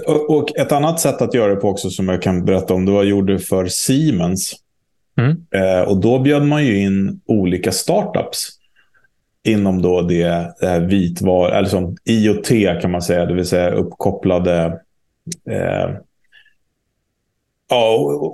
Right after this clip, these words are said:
Speaker 1: olika uppkopplade saker helt enkelt som är kopplade
Speaker 2: Mm.
Speaker 1: mot nätet. Och det var ju för att, eh, Siemens jobbar väldigt mycket med att koppla upp maskiner och så, alltså vitvaror. Och då bjöd man in olika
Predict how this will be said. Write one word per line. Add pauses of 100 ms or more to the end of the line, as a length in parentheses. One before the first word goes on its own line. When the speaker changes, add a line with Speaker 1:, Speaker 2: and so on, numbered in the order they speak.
Speaker 1:
olika
uppkopplade
saker
helt
enkelt
som
är
kopplade
Speaker 2:
Mm.
Speaker 1:
mot
nätet.
Och
det
var
ju
för
att,
eh,
Siemens
jobbar
väldigt
mycket
med
att
koppla
upp
maskiner
och
så,
alltså
vitvaror. (1500)
Och
då
bjöd
man
in
olika